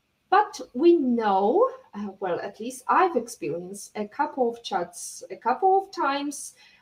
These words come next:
in my life when I got frustrated, because when I approach a lady, she would say, "Mm,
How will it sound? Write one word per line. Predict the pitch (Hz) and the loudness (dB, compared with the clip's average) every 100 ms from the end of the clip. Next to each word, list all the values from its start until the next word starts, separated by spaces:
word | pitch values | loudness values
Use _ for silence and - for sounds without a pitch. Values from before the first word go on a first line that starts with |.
| - | -2
in | 240 240 | 0 2
my | 247 320 | 4 4
life | 359 220 202 202 208 - _ - | 2 0 -2 -4 -6 -12 _ -2
when | 220 240 233 | 4 4 4
I | 226 233 | 2 0
got | 214 208 | -4 -8
frustrated, | - 190 180 - 180 185 196 185 | -2 -2 -2 -4 -6 -4 -6 -8
because | - 208 214 196 196 - - 190 | -14 -8 -2 -2 -2 -12 -16 -12
when | 196 190 | -8 -6
I | 185 185 190 | -4 -6 -8
approach | - 349 359 - | -4 0 0 0
a | 381 | 0
lady, | 359 330 330 320 330 - - | 0 0 -2 -2 -4 -10 -16
she | - 240 | -10 -6
would | 233 | -6
say, | - 226 214 214 220 - _ _ - | -4 -2 0 0 -4 -8 _ _ -8
"Mm, | 349 339 330 311 302 | -4 -4 -4 -4 -6